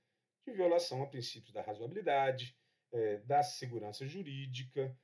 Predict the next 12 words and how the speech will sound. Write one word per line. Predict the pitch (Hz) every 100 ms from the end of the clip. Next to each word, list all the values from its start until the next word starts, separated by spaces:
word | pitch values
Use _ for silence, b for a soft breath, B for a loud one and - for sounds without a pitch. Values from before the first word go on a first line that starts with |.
| _ -
princípios | 123 - 123 123
associados | 120 - 117 117 110 117
à | 185
boa | 151 135 156 135
regulação | 117 123 151 151 - 165 208
e, | 233
em | 202
última | 180 180
instância, | 175 - 139 143
a | -
própria | 135 127 139
legalidade | 139 151 147 156 123 110 110